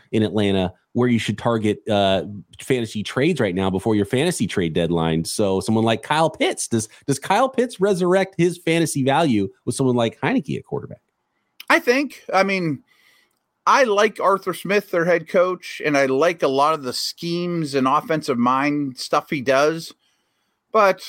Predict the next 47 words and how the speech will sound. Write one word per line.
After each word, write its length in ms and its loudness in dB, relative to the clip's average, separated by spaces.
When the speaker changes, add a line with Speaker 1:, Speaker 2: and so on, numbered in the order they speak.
Speaker 2:
more 280 2
so 200 4
than 100 0
anyone, 400 0
he 80 -2
doesn't 220 0
care 160 2
about 160 2
your 80 -8
fantasy 360 -2
team. 380 -8
I 60 0
mean, 140 0
we 120 2
know 220 4
that. 400 -2
You 200 -6
know, 120 0
like, 260 -2
he 140 -6
may 200 2
Jonnu 440 0
Smith 340 -4
it 140 -4
to 80 -6
death 480 -4
and 480 0
Cordarrelle 500 0
Patterson 540 -2
it 140 -6
to 60 -10
death 340 -4
one 260 -2
game 440 -2
or 180 -4
Tyler 380 0
Allgeier 580 0
it 80 0
up. 280 -2
But 120 2
I 120 4
definitely 560 -2
think 240 -4
it 100 -4
helps 400 -2
Pitts, 500 -4
London, 720 0